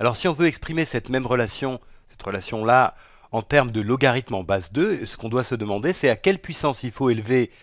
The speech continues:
le nombre deux pour obtenir zéro virgule vingt-cinq. Et ici, ce qu'on voit, c'est que cette puissance, c'est moins deux. Donc on va écrire ça comme ça, le logarithme en base deux, logarithme en base deux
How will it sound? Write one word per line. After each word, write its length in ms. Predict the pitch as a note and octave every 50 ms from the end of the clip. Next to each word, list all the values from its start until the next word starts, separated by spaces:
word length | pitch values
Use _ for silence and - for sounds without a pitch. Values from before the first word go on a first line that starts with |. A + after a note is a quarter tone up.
| -
le 220 | - G#2+ G#2+ A2+ A#2+
nombre 340 | B2+ B2+ B2+ A2 F#2 G2 G2+
deux 380 | G2 F#2 G2 D3+ F3 A3 A#3
pour 220 | - - E3 D3+ C3+
obtenir 460 | B2 - - C3+ B2 C3 D3+ D#3+ C3+
zéro 280 | A2 G#2 C#3 C3+ D#3+
virgule 320 | D#3 C3 B2 A2+ A#2+ A#2+ G#2
vingt-cinq. 560 | G2 G2+ F#2+ - - - D2+ C#2+ C#2+ - -
Et 100 | C2+ D2+
ici, 240 | D#2 - - - C3+
ce 80 | -
qu'on 140 | - A2+ G2
voit, 220 | E2+ G2 C3 F3 F3
c'est 160 | - B2 A2
que 200 | - A#2+ G#2+ - - - - - _
cette 220 | - - C3 G#2+ -
puissance, 440 | - - G#2 - - C3 D#3 D#3+ -
c'est 180 | - - B2
moins 240 | A2+ G#2+ A#2+ C#3 C#3
deux. 240 | A#2 F#2 F#2 E2 D2
Donc 220 | D2 E2 E2 -
on 60 | B2
va 120 | B2 C3+ C3
écrire 300 | A#2+ - - A#2 - -
ça 100 | - C3+
comme 220 | - - G2 F#2
ça, 320 | - - C3+ C#3 D#3+ E3 - - _ - - _ -
le 80 | - A2
logarithme 720 | A2+ C#3 D#3 D#3+ E3 D#3 C#3+ C3+ D3 D3 - - A2+ G#2+ - -
en 120 | A#2 A#2+
base 360 | A#2 G#2 A#2+ A#2+ G2+ F2 -
deux, 280 | F#2 F#2 B2+ D3 F3 A3+ - - _ _ _ _ _ _ _ _ _ _ _ _ _ _ _ _ _ _ - E2 -
logarithme 560 | G2 G#2+ A2 G#2+ A#2 A2 A#2 A2+ - - F#2
en 80 | F2+
base 320 | E2+ D#2+ F#2 F#2 E2+ - - -
deux 280 | F2+ A#2 B2 B2 D3+